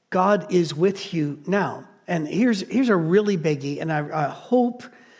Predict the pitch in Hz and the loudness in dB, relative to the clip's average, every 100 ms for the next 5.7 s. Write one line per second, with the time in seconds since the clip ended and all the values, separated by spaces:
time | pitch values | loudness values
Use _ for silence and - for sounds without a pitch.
0 | - _ _ 180 170 160 165 196 196 185 | -20 _ _ 0 2 2 0 0 0 -4
1 | 175 - 180 196 202 165 - - - - | -4 -6 0 2 2 -2 -8 -20 -12 0
2 | 226 185 - 170 - 156 - - 165 180 | 0 2 -2 -8 -10 -10 -10 -8 -4 0
3 | 262 240 233 196 160 131 - _ _ _ | 0 0 -2 -2 -2 -4 -10 _ _ _
4 | - 151 170 170 180 156 - - - 143 | -8 -6 -2 2 2 0 -6 -20 -10 -8
5 | 120 - 247 160 110 165 | -8 -4 -2 0 -4 -8